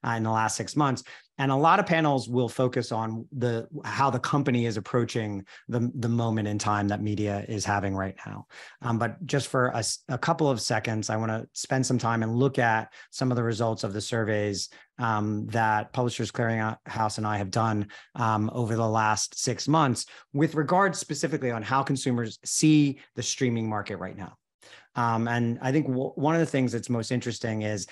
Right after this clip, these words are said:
how many people are willing still at this moment in time to pay for content. And we talk about fast and free and avod, uh, and a number of other inputs, but, and especially younger people, sixty-four percent of people under the age of forty-five are willing to pay for their content.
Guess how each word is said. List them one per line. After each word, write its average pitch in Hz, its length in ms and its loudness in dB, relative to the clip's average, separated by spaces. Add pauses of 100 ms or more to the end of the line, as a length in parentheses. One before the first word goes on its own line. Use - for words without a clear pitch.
(120)
how 151 120 0
many 156 160 6
people 147 240 4
are 117 160 0
willing 110 560 0 (160)
still 160 400 2
at 135 60 2
this 127 160 2
moment 113 160 2
in 110 80 0
time 107 220 0
to 113 200 -4
pay 113 320 0
for 104 160 -6
content. 95 500 -6 (360)
And 113 40 -4
we 107 60 -2
talk 131 220 0
about 131 200 0
fast 123 380 2
and 117 100 -6
free 120 260 0
and 117 100 0
avod, 110 400 2
uh, 117 320 -6
and 113 120 -2
a 113 160 -4
number 120 280 2
of 110 100 0
other 113 200 0
inputs, 127 500 0 (320)
but, 123 300 0 (440)
and 127 140 2
especially 175 380 4
younger 139 380 4
people, 98 440 -4
sixty-four 156 560 2
percent 127 320 2
of 98 60 -6
people 113 280 0
under 123 220 0
the 120 100 0
age 117 160 0
of 117 80 -4
forty-five 113 560 0
are 107 140 -2
willing 131 420 2
to 131 140 -2
pay 107 300 -4
for - 120 -10
their 101 140 -4
content. 113 520 -6